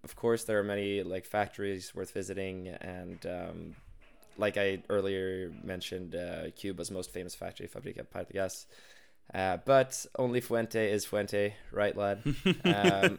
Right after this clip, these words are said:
Speaker 1: so, <laughs> so we brought this one up. And, uh, so Chateau de la Fuente is, uh, where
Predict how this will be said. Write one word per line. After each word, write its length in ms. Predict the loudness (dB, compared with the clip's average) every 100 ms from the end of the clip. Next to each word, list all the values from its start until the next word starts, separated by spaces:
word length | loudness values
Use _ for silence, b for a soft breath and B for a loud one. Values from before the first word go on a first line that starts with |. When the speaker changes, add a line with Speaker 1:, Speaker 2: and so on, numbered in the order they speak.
| 2
Speaker 1:
so, 720 | 2 2 4 6 8 8 6 4 -6 0 0
<laughs> 320 | 0 -6 -10
so 400 | -10 0 8 8 8
we 100 | 6
brought 220 | 6 6
this 160 | 2 -2
one 120 | -2
up. 280 | -2 -4 -10 B B B B
And, 300 | 0 2 2 4
uh, 240 | 4 2
so 280 | 0 0 0
Chateau 320 | -2 -4 -4
de 80 | -2
la 100 | -2
Fuente 380 | -2 -4 -2 -2
is, 400 | 0 0 -2 -2
uh, 360 | 0 0 0 -2
where 640 | 0 2 4 2 0